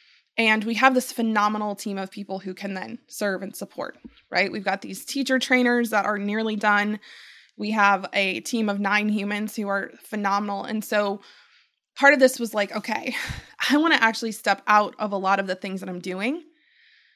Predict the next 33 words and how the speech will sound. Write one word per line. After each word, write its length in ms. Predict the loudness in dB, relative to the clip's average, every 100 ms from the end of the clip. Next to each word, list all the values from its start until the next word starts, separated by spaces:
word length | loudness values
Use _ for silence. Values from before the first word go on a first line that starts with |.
| -8
a 60 | 4
lot 160 | 4
of 60 | 4
the 120 | -2
implementation 800 | -4 -4 -4 -4 -4 -4 -2 -4
and 180 | -4 -6
the 60 | -4
management, 640 | -4 -2 -2 0 0 0
and 120 | 2
I 60 | 0
really 360 | 0 -2 -2 0
wanna 220 | 0 -2
stay 320 | -2 0 0
in 200 | -2 -4
the 80 | -4
strategy 540 | -2 -2 0 -2 -6
and 100 | -4
the 60 | -4
vision 480 | -4 -4 -6 -10 -16 _ _
space. 560 | -20 -10 -10 -10 -14 -18 _ _ _ _ _ _ _ _ _ _
Sarah 480 | 4 6 8 6 0 _ 2
actually 320 | 2 2 -4
teaches 340 | -4 -6 -8
about 220 | -6 -6
this. 160 | -6 -10
She 120 | -10
talks 280 | -4 -6 -4
about 160 | -6 -4
how 140 | -4
implementation 640 | -2 -2 -2 -4 -4 -6 -6
is, 140 | -6
like, 180 | -6 -2
that 300 | 0 2 0